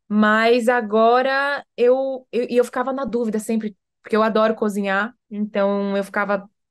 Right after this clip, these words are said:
pendulando, "Ah, putz, eu quero fazer gastronomia. Não, vou fazer uma formação em yoga", que são coisas que me interessam. Mas hoje eu decidi,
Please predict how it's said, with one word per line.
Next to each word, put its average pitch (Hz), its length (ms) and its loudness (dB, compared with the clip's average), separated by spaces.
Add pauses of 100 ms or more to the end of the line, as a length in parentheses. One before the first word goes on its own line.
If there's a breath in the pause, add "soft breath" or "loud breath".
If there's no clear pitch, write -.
(420)
pendulando, 220 580 2
"Ah, 214 180 0
putz, 214 240 -8
eu 208 60 -10
quero 208 200 -2
fazer 208 400 -2
gastronomia. 202 840 -2 (280)
Não, 185 260 0
vou 190 100 -2
fazer 202 340 0
uma 214 100 0
formação 220 440 -2
em 226 120 -2
yoga", 165 380 -2
que - 80 -20
são 175 140 -8
coisas 185 260 -4
que 196 120 -8
me 196 80 -4
interessam. 190 680 -4 (760 soft breath)
Mas 214 760 2
hoje 233 340 4
eu 240 140 2
decidi, 220 720 -4